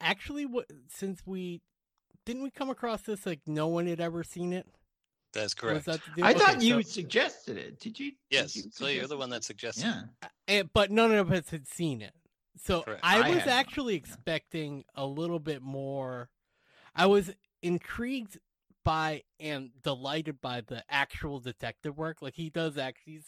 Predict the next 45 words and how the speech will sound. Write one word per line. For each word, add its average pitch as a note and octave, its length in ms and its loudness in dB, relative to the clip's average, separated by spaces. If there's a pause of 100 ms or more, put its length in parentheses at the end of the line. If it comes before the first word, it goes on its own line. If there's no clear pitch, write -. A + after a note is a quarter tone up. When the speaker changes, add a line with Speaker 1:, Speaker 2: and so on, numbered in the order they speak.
(140)
Speaker 1:
figuring B2+ 420 -6
stuff A#2+ 320 -12
out, A#2+ 380 -8
you A#2+ 140 -14
know, A#2+ 220 -10
like, A#2 240 -10
he's, A#2 280 -16 (560)
he's, C3 380 -8 (120)
"No, D3 380 2
something's D3 340 -8
not C3 180 -6
right C3 220 -6
here. C3+ 240 -6
I B2+ 80 -6
need C3 180 -10
to B2+ 80 -6
follow B2 340 -8
this B2+ 340 -12
lead B2 240 -12
and A#2 160 -12
this A#2+ 180 -14
or A#2 60 -12
that." B2 240 -10 (400)
I F3 140 6
was G3 140 6
thinking C#4 440 -2
it C4 100 -4
was, B3+ 240 -4 (100)
for A3 120 -2
some A3 260 -2
reason A3 280 -4
in G#3 60 -4
my F#3+ 180 -4
head, G3+ 200 -6
a F3+ 120 -6
little F3 260 0
bit F3 180 -2
more E3+ 480 -4 (1120)
like C#3 220 -2
James C#3+ 400 -6 (100)
Bond D#3+ 440 -4
and C3+ 120 -4
not C#3+ 240 -6
like B2 200 -10
cop. - 580 -6